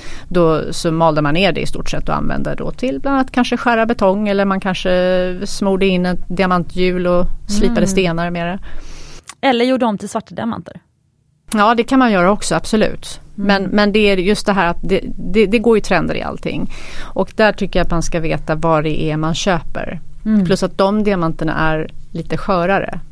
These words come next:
Speaker 2: Mm.
Speaker 1: Beroende på vad det är för inneslutningarna som gör den svartprickig.
Speaker 2: Mm.
Speaker 1: Det kan vara kristaller, det kan vara brott, det kan vara andra saker också.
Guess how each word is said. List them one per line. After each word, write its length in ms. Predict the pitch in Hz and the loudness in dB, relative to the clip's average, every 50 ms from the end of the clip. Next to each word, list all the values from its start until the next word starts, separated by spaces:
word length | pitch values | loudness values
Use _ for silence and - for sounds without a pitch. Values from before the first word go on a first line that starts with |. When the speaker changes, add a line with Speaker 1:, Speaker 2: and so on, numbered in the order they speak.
| - - - | -14 -8 -2
Speaker 2:
Mm. 360 | 220 214 208 190 165 151 151 - | 0 0 0 0 -2 -4 -6 -2
Speaker 1:
Beroende 380 | - 214 302 285 262 247 208 202 | 0 2 4 4 2 2 0 0
på 100 | 196 196 | 0 2
vad 100 | 185 185 | 2 2
det 60 | 175 | 2
är 20 | 165 | 2
för 120 | - 185 | 2 0
inneslutningarna 680 | 180 175 165 160 - 196 185 - 185 175 160 160 160 160 | 0 0 0 0 2 2 2 2 2 2 2 2 2 2
som 180 | - - 165 156 | 2 0 0 0
gör 280 | 160 160 - 165 165 | 2 2 2 2 0
den 360 | 165 - 151 - - 160 160 - - - - - - - - | 0 0 0 0 0 0 0 -2 -4 -6 -6 -6 -6 -6 -4
svartprickig. 600 | - - 190 - - 175 170 - - - 156 - - - - - - - | -4 -2 -2 -2 0 0 0 0 0 -2 -2 -4 -8 -14 -14 -12 -10 -6
Speaker 2:
Mm. 340 | 214 208 202 196 175 170 165 - | -2 -2 -2 -2 -4 -6 -8 -6
Speaker 1:
Det 80 | - 208 | -4 -2
kan 160 | - 208 190 | 0 2 2
vara 100 | 202 202 | 2 2
kristaller, 480 | - 214 202 - - 190 185 180 180 175 | 2 0 0 2 2 2 2 2 2 0
det 80 | 175 | 0
kan 140 | 170 - 175 | 0 0 0
vara 100 | 170 165 | -2 -2
brott, 480 | 160 165 175 170 175 - - - - - | 0 2 2 2 2 0 -2 -4 -2 -2
det 80 | - | -2
kan 120 | - 185 175 | -2 0 2
vara 100 | 175 180 | 2 2
andra 240 | 185 165 - 165 160 | 2 2 2 0 0
saker 360 | - 170 156 151 - 185 190 | 0 -2 -2 -2 -2 0 -2
också. 360 | 196 - - - - - 180 | -2 -2 -4 -6 -6 -6 -6